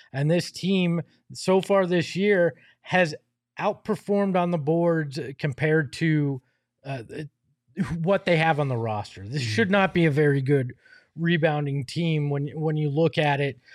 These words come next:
Speaker 1: outside of D A and Jock, but they're finding ways to get it done. Mikal does it on most nights as well. This is, this is gonna be the way they win a lot of games, is doing the dirty work, doing the little things,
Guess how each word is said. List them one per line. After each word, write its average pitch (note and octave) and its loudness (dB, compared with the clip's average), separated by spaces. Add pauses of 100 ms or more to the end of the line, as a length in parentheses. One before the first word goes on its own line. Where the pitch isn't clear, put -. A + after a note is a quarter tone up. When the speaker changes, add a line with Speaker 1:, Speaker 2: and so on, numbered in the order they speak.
(160)
Speaker 1:
outside E3 2
of C#3 0
D D3+ 0
A C3+ -2
and C3 -2
Jock, E3 2
but C#3+ -2
they're C#3+ 0
finding D#3+ -2
ways C#3 -2
to C#3 -10
get B2+ -6
it B2 -10
done. B2 -6
Mikal C#3 0 (380)
does E3 4
it D#3 4
on D3 0
most D3 0
nights C#3+ -2
as A#2 -4
well. C#3 2 (640)
This E3 0
is, D#3+ 2 (100)
this G3+ 2
is F#3+ -4
gonna G#3 0
be F#3+ 0
the F3+ -2
way F3 2
they E3+ 0
win E3+ -2
a E3 -2
lot B2+ -2
of A2 -4
games, G#2 -8
is G#2 -10
doing D#3+ 2
the C3+ 0
dirty C#3+ 2
work, A2 -4
doing C#3 0
the C3+ -4
little C#3 0
things, A2 -6